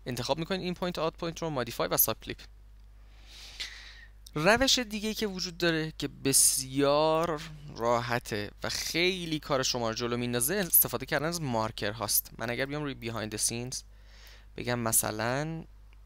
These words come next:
من می‌خوام یه مارکر ایجاد بکنم روی، اجازه بدید اول من این پوینت و آوت پوینت هم رو حذف بکنم. شما از طریق منوی مارک می‌تونید این و آوت پوینت بزنید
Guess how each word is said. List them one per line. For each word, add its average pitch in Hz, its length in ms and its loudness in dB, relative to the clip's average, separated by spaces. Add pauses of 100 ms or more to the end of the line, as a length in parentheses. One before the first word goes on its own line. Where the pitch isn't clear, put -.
(100)
من 117 100 -6
می‌خوام 123 360 -6
یه 123 140 -4
مارکر 117 420 -4
ایجاد 165 280 -4
بکنم 143 640 -6 (100)
روی، 139 480 -6 (480)
اجازه 185 200 2
بدید 220 200 -2
اول 143 220 6
من 165 140 2
این 135 160 -4
پوینت 143 260 -2
و - 20 2
آوت 117 260 -2
پوینت 127 240 -4
هم 123 80 -2
رو 123 60 -4
حذف 113 280 -2
بکنم. 110 340 -10
شما 139 340 0 (140)
از 131 140 0
طریق 123 160 -2
منوی 156 240 -2
مارک 139 540 -2 (960)
می‌تونید 127 400 -6
این 139 220 -6
و 131 60 -2
آوت 113 320 -4
پوینت 117 220 -6 (100)
بزنید 147 540 0